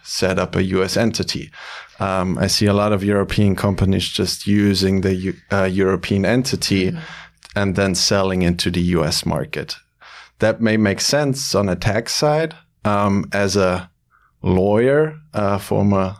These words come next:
Speaker 1: litigator, or still litigator, um,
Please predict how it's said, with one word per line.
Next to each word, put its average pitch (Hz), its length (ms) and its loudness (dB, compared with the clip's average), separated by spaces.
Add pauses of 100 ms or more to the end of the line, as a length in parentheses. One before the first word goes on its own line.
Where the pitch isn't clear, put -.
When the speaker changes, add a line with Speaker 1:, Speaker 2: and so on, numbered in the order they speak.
Speaker 1:
litigator, 117 760 0
or 92 120 -2
still 123 460 0
litigator, 95 540 -2 (560)
um, 95 560 0